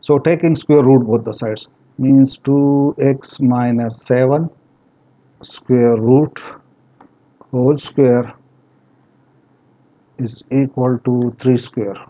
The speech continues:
ठीक है। So लेफ्ट साइड पे ये स्क्वायर रूट और स्क्वायर आपस में कैंसिल हो रहे हैं। So टू एक्स माइनस सेवन is equal to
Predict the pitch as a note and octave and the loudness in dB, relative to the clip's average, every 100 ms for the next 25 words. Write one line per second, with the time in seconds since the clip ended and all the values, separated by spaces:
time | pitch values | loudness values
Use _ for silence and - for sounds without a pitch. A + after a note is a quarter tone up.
0 | _ _ _ _ _ _ _ _ _ _ | _ _ _ _ _ _ _ _ _ _
1 | _ _ _ _ _ _ _ _ _ _ | _ _ _ _ _ _ _ _ _ _
2 | _ _ _ _ _ _ - _ _ _ | _ _ _ _ _ _ -20 _ _ _
3 | _ - C#3+ D3 D3+ - _ - B2+ C#3+ | _ -2 -2 -2 -8 -16 _ 0 2 2
4 | D3 - C3+ C3 C3 B2+ B2 - B2 A#2 | 0 0 0 0 0 0 -2 -2 0 2
5 | C#3 D3+ - - - B2 A#2+ A#2 A2+ - | 2 0 -4 -18 -14 -8 -4 -4 -6 0
6 | C3+ B2+ B2 B2+ - B2 D3+ D#3+ D#3+ A#2+ | 2 2 2 -2 -4 -2 0 0 0 0
7 | A2+ A2+ _ - _ - B2 A2+ C#3 C#3+ | -2 -4 _ -20 _ -4 -4 -2 -2 0
8 | C#3+ C#3+ C#3+ - C#3 C#3+ - - C3+ A#2+ | 0 0 -2 -2 -2 -2 -4 -8 -2 -2
9 | A#2+ A#2 A2+ A2 - B2 C3 C3 C3 C3 | -2 -4 -6 -8 -4 0 2 2 0 -2
10 | - A#2+ - - C3+ C3 B2+ B2 A#2+ A#2+ | -6 -8 -8 -6 -6 -2 -2 -2 -4 -4